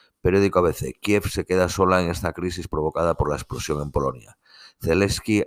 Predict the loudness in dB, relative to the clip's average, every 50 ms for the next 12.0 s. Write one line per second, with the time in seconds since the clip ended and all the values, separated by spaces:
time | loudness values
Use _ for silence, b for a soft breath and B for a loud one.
0 | -2 _ -2 -2 -2 -2 0 2 4 4 4 2 0 -2 -4 -2 0 0 0 0
1 | 0 -2 -2 -4 -2 0 0 0 0 0 -4 -6 -2 0 0 -2 0 -4 -6 -4
2 | -4 -4 -2 0 0 2 2 0 0 b b b b b b -2 0 2 4 2
3 | 2 0 -4 -4 -6 -12 _ _ _ _ _ _ _ _ b b b b b _
4 | -8 -6 -4 -2 0 2 4 4 4 4 2 0 -2 -2 2 4 4 4 2 2
5 | -2 0 -2 -2 0 0 0 2 2 2 0 0 -2 -2 -2 -2 -2 -2 -4 -6
6 | -4 -4 -6 -4 -4 -4 -2 -2 -2 -2 -2 -4 -4 -4 -4 -2 -2 -2 0 0
7 | 0 0 0 0 -2 -4 -2 -2 -2 -2 B B B B B B B 2 4 6
8 | 8 8 6 6 4 2 2 2 2 2 2 2 2 4 4 4 4 4 2 2
9 | 0 2 2 4 4 4 4 2 -4 -10 -14 -20 _ _ _ _ _ _ b b
10 | b b b b b b b -2 2 4 4 4 4 4 2 2 2 2 2 2
11 | 4 4 4 4 4 2 0 0 -2 -2 -4 -4 -6 -6 -4 -4 -6 -6 -6